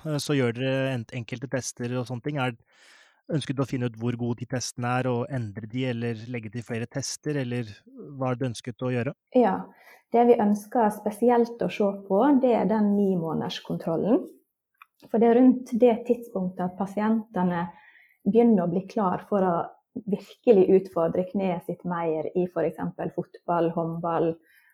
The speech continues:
Speaker 2: alpint. Eh, og da kommer de gjerne inn til oss og har trent hardt i ni måneder, og er veldig spent på,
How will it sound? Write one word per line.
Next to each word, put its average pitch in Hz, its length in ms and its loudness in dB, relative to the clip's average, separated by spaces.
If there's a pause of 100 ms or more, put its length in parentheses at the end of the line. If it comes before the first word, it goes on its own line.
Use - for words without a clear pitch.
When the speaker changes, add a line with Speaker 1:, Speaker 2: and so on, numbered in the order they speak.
(160)
Speaker 2:
alpint. - 760 -4 (880)
Eh, 190 260 0
og - 160 2
da 262 140 4
kommer 247 360 2
de 190 60 2
gjerne 208 240 2
inn 220 260 2
til - 180 -2
oss - 440 0
og 214 160 0
har 190 200 -2
trent 180 720 -2 (100)
hardt - 680 -10
i 202 200 0
ni 180 220 2
måneder, 180 520 -2
og 220 140 0
er 190 180 0
veldig 202 380 2
spent 175 480 -6
på, 180 160 4